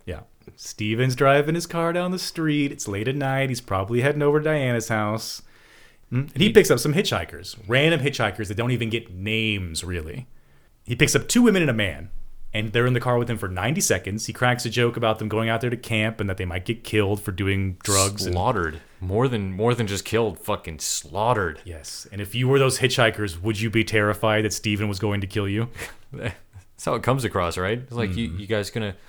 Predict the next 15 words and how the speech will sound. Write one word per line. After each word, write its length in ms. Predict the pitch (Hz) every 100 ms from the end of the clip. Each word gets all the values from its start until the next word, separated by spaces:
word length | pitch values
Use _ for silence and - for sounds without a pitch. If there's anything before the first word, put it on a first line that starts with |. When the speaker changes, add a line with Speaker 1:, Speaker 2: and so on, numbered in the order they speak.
| - -
Speaker 2:
smoke 420 | - - 120 110
some 160 | - 107
dope 320 | 101 107 123
and 100 | 107
have 160 | 92 101
some 140 | 101
premarital 460 | 90 107 101 101 95
sex, 440 | - 104 117 -
and 120 | 107
then 120 | 101 98
maybe 240 | 98 98
I'll 100 | 98
slaughter 460 | 90 - 101 92 98
you? 280 | 104 120 135 - _
Speaker 1:
And 320 | 123 151 165